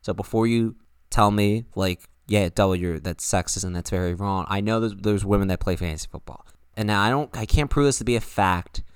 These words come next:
but I think it's very logical to believe so. And I think, I think we do know it to be a fact, even though it's not, like, a proven one. We haven't done a study or a survey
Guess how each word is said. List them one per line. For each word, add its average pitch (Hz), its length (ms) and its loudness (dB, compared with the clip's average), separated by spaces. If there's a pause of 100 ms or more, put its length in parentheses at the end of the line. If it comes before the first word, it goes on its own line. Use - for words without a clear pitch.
(120)
but 92 80 0
I 95 80 0
think 120 200 -4
it's 101 140 -8
very 107 260 2
logical 101 520 0
to - 120 -10
believe 95 400 -2
so. 85 560 -2
And 101 100 -6
I 95 100 -4
think, - 380 -2 (300)
I 98 80 -6
think 113 220 -4
we 123 100 2
do 107 240 2
know 98 280 4
it 95 120 0 (440)
to 113 120 4
be 117 320 8
a 104 60 6
fact, - 600 -4 (140)
even 98 180 -4
though 92 140 -2
it's 90 180 -6
not, 95 200 -2
like, 90 140 -6
a - 40 -10
proven 98 400 0
one. 82 140 -4
We 90 80 -4
haven't 95 180 -2
done 92 160 -2
a 92 60 -2
study 92 420 0
or 92 200 -2
a 90 40 -2
survey 82 560 -2